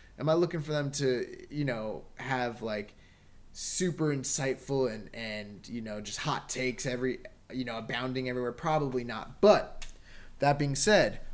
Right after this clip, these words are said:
I thought the podcast was really good. If you've ever listened to Chris Charlton, um, he used to do, I'm trying to remember, was it, um, God, I cannot remember.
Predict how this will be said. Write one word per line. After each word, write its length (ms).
I 80
thought 420
the 60
podcast 680
was 140
really 220
good. 360
If 160
you've 100
ever 160
listened 360
to 60
Chris 220
Charlton, 680
um, 400
he 160
used 240
to 60
do, 720
I'm 140
trying 220
to 40
remember, 300
was 200
it, 260
um, 760
God, 180
I 80
cannot 320
remember. 400